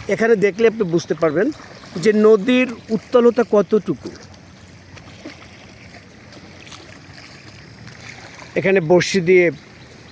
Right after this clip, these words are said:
মাছ ধরা হচ্ছে। সমস্ত নদী জুড়ে আপনি দেখবেন সে তার প্রমত্তা, উত্তালতা আপনি দেখুন।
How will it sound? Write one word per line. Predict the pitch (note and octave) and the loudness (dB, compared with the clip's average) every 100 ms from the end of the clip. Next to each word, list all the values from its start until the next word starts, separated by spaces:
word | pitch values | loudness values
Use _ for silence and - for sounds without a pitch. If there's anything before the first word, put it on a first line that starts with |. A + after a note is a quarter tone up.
| - - | -20 -10
মাছ | E3+ F3 D#3+ | -2 0 0
ধরা | D3 D#3+ | 0 0
হচ্ছে। | C#3+ C#3+ - A3+ E4+ - - - - - - - - - - - - - - - - - | 0 -4 -2 -2 -2 -12 -20 -20 -20 -20 -20 -20 -20 -20 -20 -20 -20 -20 -20 -20 -20 -16
সমস্ত | - - A3+ A#3 A#3+ - | -4 2 6 6 4 4
নদী | A#3+ A3+ G3+ F#3+ | 4 6 4 2
জুড়ে | F3+ G3 G3 | 2 2 2
আপনি | F#3 F#3 | 0 0
দেখবেন | E3+ D#3 G3+ A#3+ | 0 0 0 0
সে | - E3 C#3+ - - - - - - - - - - - - | -2 -4 -6 -14 -20 -20 -20 -20 -20 -20 -20 -20 -20 -16 -4
তার | F3+ | -4
প্রমত্তা, | C3+ F#3+ F#3 F3+ G3 | 0 2 2 0 0
উত্তালতা | F3 D#3 G3 F3+ F3+ | -2 0 2 2 2
আপনি | E3 F3+ | 0 -2
দেখুন। | D#3 C#3 A3+ | -2 -2 0